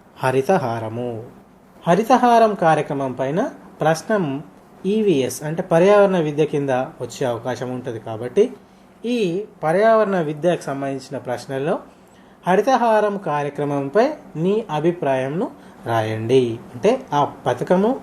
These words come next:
ఆ కార్యక్రమము ఎందుకు చేపట్టారు, ఆ పథకం చేపట్టడం వల్ల కలిగే ప్రయోజనాలు ఏమిటి, ఈ పథకం యొక్క అమలులో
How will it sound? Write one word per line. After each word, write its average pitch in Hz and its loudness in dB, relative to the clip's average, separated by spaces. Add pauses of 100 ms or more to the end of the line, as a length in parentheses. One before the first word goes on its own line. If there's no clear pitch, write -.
(120)
ఆ 226 4
కార్యక్రమము 170 2 (360)
ఎందుకు 180 0
చేపట్టారు, 165 0 (340)
ఆ 143 -2
పథకం 139 -4 (100)
చేపట్టడం 165 0
వల్ల 160 0
కలిగే 143 -2 (320)
ప్రయోజనాలు 180 0
ఏమిటి, 160 -6 (360)
ఈ 165 4
పథకం 175 0
యొక్క 190 2
అమలులో 160 2